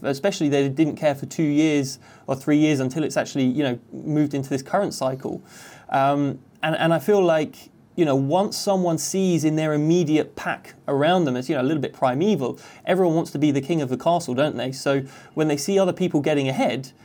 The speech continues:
I think that's then a, a, a bit of a, a trigger. Um, but, but I would always say, like, if you, if you can control the elements in your immediate environment and you're, you're happy with your particular structure that you have in place, then I think that, you know, y-, if you can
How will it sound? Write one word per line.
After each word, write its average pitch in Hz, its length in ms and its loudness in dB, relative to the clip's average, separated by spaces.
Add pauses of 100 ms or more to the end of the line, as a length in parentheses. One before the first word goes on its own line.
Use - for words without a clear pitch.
(220)
I - 80 -4
think 165 340 -2
that's 156 320 -2
then 156 240 0
a, 143 360 0
a, 147 40 0
a 139 40 -2
bit 160 180 0
of 139 120 0
a, 131 260 0
a 135 80 -10
trigger. - 520 -2 (440)
Um, 131 360 2
but, 151 220 -2
but 165 100 0
I 208 140 4
would 196 120 4
always 165 300 4
say, 160 260 0
like, 127 400 -2
if - 440 -6
you, 165 480 2 (480)
if 156 140 0
you 226 120 4
can 226 160 0
control 202 680 0 (100)
the 151 400 2
elements 170 420 2 (120)
in 165 180 4
your 156 180 4
immediate 156 420 2
environment 156 600 0 (180)
and 151 200 2
you're, 147 300 4
you're 139 180 0
happy 208 560 -2
with 143 240 2
your 151 180 0
particular 147 480 -2
structure 160 340 -4
that 143 120 0
you 147 80 -2
have 147 140 -2
in 143 120 -2
place, 170 340 -4 (460)
then 220 120 2
I 277 80 4
think 269 260 0
that, 190 200 2
you 202 100 2
know, 139 120 2
y-, 151 260 -6
if 185 220 -4
you 196 140 -2
can 175 360 0